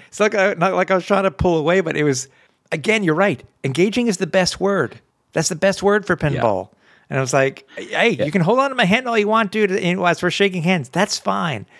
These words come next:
Speaker 1: It was, again, I, I hope to meet him again. Uh, it, it would be an honor.
Speaker 2: Yeah, just, just a class individual all, altogether. And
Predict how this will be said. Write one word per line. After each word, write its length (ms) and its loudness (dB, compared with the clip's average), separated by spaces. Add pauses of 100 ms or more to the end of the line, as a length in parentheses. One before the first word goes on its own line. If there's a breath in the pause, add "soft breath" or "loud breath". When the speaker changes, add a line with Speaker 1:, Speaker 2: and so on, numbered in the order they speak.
(260 loud breath)
Speaker 1:
It 140 2
was, 140 0
again, 520 -2
I, 300 0
I 40 0
hope 180 0
to 60 0
meet 160 0
him 100 -2
again. 480 0 (440)
Uh, 680 2
it, 220 -2
it 80 0
would 160 0
be 80 0
an 80 -4
honor. 320 -8 (380)
Speaker 2:
Yeah, 200 0
just, 240 -6 (380)
just 180 -4
a 60 -2
class 360 -2
individual 680 2
all, 300 2
altogether. 560 0
And 420 0